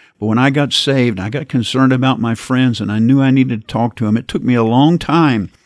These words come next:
to get the boldness to, to witness, and I still battle and don't witness like I should. But I know that God worked in my heart about reaching people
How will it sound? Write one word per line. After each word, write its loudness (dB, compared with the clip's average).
to 0
get 0
the -2
boldness 2
to, -4
to -4
witness, 0
and -4
I 0
still -2
battle 0
and 0
don't 0
witness -2
like -4
I -4
should. -2
But 0
I 4
know 4
that 0
God 0
worked -2
in 0
my 2
heart -4
about -6
reaching 0
people -2